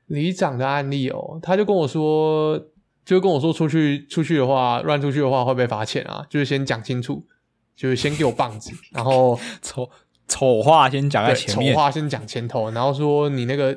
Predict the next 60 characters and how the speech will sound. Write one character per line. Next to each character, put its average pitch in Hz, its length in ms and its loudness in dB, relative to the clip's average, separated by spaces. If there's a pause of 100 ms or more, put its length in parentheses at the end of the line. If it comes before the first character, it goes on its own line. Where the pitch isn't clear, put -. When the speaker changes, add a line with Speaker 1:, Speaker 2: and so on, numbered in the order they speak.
Speaker 1:
因 196 80 0
为 226 40 2
我 180 80 0
们 135 100 -2
入 175 160 0
境 165 200 0
就 156 80 -2
要 151 180 0
扫 - 320 -6
一 117 60 -4
个 123 40 -4
东 127 240 -2
西， 127 260 -4
然 117 120 -4
后 120 60 -2
要 123 80 -2
填 117 260 -6
一 113 80 -6
个 113 260 -2 (460)
什 - 140 -8
么 117 80 -2
表 117 240 0
格， 110 280 -6
然 113 80 -4
后 143 60 0
你 147 80 -2
的 135 60 0
手 120 180 -4
机 127 80 -4
就 143 80 0
会 135 40 2
被 139 100 0
定 139 200 -4
位 131 140 0
追 127 160 -2
踪 123 240 -4
了， 120 220 -8 (800)
然 127 100 -4
后 151 80 2
如 151 100 2
果 147 140 2
你 123 100 -2
今 131 120 -2
天 139 120 0
出 147 200 -2
门 135 100 0
的 120 80 -4
话， 123 160 2
Speaker 2:
明 113 80 0
白。 110 80 2
Speaker 1:
警 120 160 0
察 120 160 -4
就 127 140 -2
去 139 80 -2
抓 127 240 -2
你 120 200 -8
这 123 120 -10
个 117 80 -4
样 117 200 -8
子。 - 240 -18